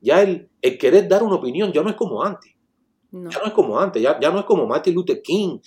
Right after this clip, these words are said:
Speaker 1: la gente que salían, eh, con un micrófono gritando y con la gente atrás caminando. No, ahora es, vamos a salir y somos un tsunami. Lo que,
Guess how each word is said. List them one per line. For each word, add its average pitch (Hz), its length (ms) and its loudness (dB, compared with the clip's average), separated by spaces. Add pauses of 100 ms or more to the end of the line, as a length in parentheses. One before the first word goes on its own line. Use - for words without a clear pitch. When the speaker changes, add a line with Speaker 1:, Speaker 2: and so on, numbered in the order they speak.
(220)
Speaker 1:
la 127 60 -6
gente 170 180 0
que 139 80 -2
salían, 127 800 0 (240)
eh, - 100 -12
con 113 160 0
un 160 80 -2
micrófono 180 480 2
gritando 139 480 0
y 143 60 2
con 123 120 -4
la 95 100 -4
gente 143 180 -4
atrás 160 180 -4
caminando. 135 480 0
No, 165 160 0
ahora 147 320 0
es, 233 140 -2 (420)
vamos 202 300 0
a 214 40 0
salir 202 320 -2
y 247 60 -2
somos 180 280 0
un 226 80 -4
tsunami. 151 460 0
Lo 113 140 2
que, 117 240 -6